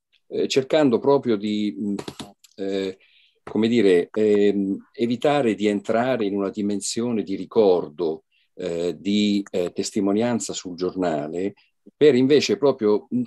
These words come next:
cercare di, eh, ragionare assieme a voi, visto che ci troviamo anche di fronte a degli studenti di giornalismo, su, eh, le ragioni per cui,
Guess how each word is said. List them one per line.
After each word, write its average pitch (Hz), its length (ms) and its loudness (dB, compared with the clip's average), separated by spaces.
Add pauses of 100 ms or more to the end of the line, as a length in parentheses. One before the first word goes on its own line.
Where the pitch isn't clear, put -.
(260)
cercare 131 440 -2
di, 110 280 -2
eh, 107 540 -2
ragionare 117 840 0
assieme - 520 -6
a 92 40 -2
voi, 104 280 4
visto 101 260 -8
che 82 120 -8
ci - 140 -12
troviamo 95 380 -2
anche 101 240 -6
di 80 100 -8
fronte 104 520 0 (440)
a 78 60 -10
degli 92 280 0
studenti 92 580 0
di 82 100 -10
giornalismo, 101 880 -2 (540)
su, - 460 0 (100)
eh, 113 540 2
le 131 140 0
ragioni 127 540 0
per 107 180 -4
cui, 110 560 -4